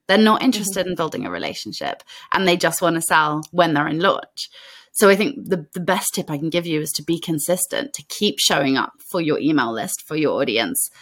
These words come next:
Speaker 1: with interesting stories, with funny things that have happened to you. It can literally be anything.
Speaker 2: Mm-hmm.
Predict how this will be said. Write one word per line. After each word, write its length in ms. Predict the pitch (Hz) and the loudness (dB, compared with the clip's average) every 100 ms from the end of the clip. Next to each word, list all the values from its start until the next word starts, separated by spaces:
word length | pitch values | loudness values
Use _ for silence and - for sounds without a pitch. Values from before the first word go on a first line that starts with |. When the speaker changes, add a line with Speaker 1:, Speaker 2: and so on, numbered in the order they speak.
| - - - | -20 -20 0
Speaker 1:
with 380 | 190 180 175 - | 6 6 6 0
interesting 440 | - 175 240 330 320 | -4 -2 0 4 4
stories, 600 | 427 311 190 180 196 - | 6 4 2 -2 -4 0
with 240 | 170 170 - - _ - | 2 0 -4 -20 _ -12
funny 340 | - 170 226 | 0 2 4
things 280 | 269 285 285 | 4 4 4
that 80 | - | 2
have 100 | - | 2
happened 360 | 311 320 294 269 | 2 2 2 2
to 80 | 262 | 2
you. 60 | |
It 60 | - | 8
can 100 | 285 | 8
literally 440 | 294 285 - 285 | 8 4 0 0
be 240 | 247 170 - | 0 -2 0
anything. 800 | 170 170 170 - - - - - | 0 0 -4 -8 -10 -10 -12 -14
Speaker 2:
Mm-hmm. 540 | - - - _ 220 | -16 -20 -20 _ -6